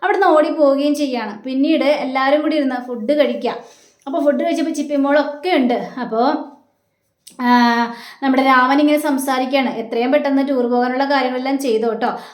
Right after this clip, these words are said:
അപ്പോൾ ചിപ്പി ചോദിക്കുകയാണ്, "അച്ഛമ്മേ, അച്ഛമ്മ അറിഞ്ഞായിരുന്നോ? അച്ഛനും അമ്മയും കൂടി ടൂർ പോവുകയാണ്." "ആ, ഞാൻ അറിഞ്ഞു." ഉം, ഇനിയിപ്പോ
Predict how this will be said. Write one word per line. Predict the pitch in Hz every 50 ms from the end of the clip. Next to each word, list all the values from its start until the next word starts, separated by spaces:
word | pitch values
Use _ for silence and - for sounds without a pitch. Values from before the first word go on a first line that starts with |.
| - _ 370
അപ്പോൾ | 381 392 392 415 403
ചിപ്പി | 392 349 320 285 359 330
ചോദിക്കുകയാണ്, | 339 359 339 330 330 311 302 320 320 311
"അച്ഛമ്മേ, | 302 262 233 208 - 247 240 247 311 370 339 262 - - - - - 190
അച്ഛമ്മ | 202 196 - 214 233 269
അറിഞ്ഞായിരുന്നോ? | 311 302 285 269 302 320 339 359 359 370 294 208 160 - - - - -
അച്ഛനും | 214 208 208 - 240 233 254
അമ്മയും | 262 277 294 302 311 302
കൂടി | - 330 - 330
ടൂർ | 294 269 277 285
പോവുകയാണ്." | 294 311 320 330 339 349 381 381 349 330 285 - - - -
"ആ, | 285 277 277 285 330 381 392 359 269 - - - 233
ഞാൻ | 226 226 214 202 208 233
അറിഞ്ഞു." | 277 302 294 302 302 330 392 392 381 - - - - _ 277
ഉം, | 277 285 285 285 277 254 202 185 180 - - - - _ _ _ 226
ഇനിയിപ്പോ | 214 214 202 - 208 220 240 262 285 294 294 285